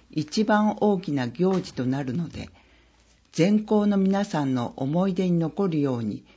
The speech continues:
全校で協力していきたいと思います。このように今年の生徒会にしかできないことにたくさん挑戦して、全校の皆さんが達成感でいっ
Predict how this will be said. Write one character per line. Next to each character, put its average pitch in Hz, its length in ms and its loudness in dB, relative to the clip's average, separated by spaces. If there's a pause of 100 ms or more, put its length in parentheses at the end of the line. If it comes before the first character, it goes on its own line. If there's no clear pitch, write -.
(160)
全 208 340 4
校 208 200 0
で 196 140 2
協 196 300 0
力 196 260 -2
し - 100 -16
て - 120 -2
い 190 200 -2
き - 120 -18
た 147 160 -4
い 143 80 -4
と 143 160 -4
思 123 240 -4
い 113 60 -6
ま 101 160 -6
す。 - 260 -20 (880)
こ 208 140 2
の 233 160 8
よ 254 200 8
う 208 60 4
に 135 320 2
今 180 140 -4
年 233 280 2
の 226 120 2
生 220 240 2
徒 214 160 0
会 175 220 0
に 135 140 0
し - 100 -10
か 127 140 -2
で 131 140 0
き 208 140 0
な 214 160 4
い 170 80 -4
こ 123 140 -4
と - 120 -8
に 110 200 -4 (260)
た 147 140 -4
く - 100 -14
さ 220 220 2
ん 214 80 6
挑 202 280 0
戦 185 300 -2
し - 100 -14
て、 151 280 -4 (460)
全 220 320 4
校 233 260 4
の 220 100 4
皆 214 280 4
さ 165 180 -2
ん 135 80 0
が 120 140 -4
達 131 220 -6
成 226 340 0
感 135 240 -4
で 113 100 -4
い 113 60 -4
っ 104 40 -8